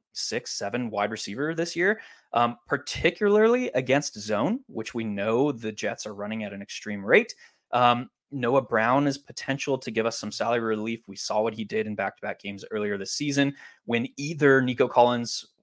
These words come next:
was out for one game, and then I think it was Robert Woods that was out for the other. Um, so he's probably entering into a more, uh, robust role for that team. It's very interesting, I think, uh, Nico Collins and, and Noah Brown this week.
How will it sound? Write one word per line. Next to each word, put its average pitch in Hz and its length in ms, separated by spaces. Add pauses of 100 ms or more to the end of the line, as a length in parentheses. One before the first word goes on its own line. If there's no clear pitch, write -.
was 110 160
out 113 160
for 107 100
one 107 180
game, 104 200
and 101 120
then 101 160
I 95 80
think 104 220
it 78 80
was 85 140
Robert 101 260
Woods 101 200
that 92 80
was 98 140
out - 140
for - 80
the 98 120
other. 101 240 (340)
Um, 101 380 (240)
so 123 260
he's 147 400
probably 139 360
entering 127 580
into 117 540
a 107 600
more, 107 720 (380)
uh, 101 200
robust 113 460
role 107 200
for 104 120
that 104 160
team. 104 300 (300)
It's - 120
very 185 260
interesting, 120 760
I 101 80
think, - 480
uh, 101 300
Nico 107 260
Collins 101 340
and, 98 260
and 101 120
Noah 95 160
Brown 95 260
this - 200
week. - 260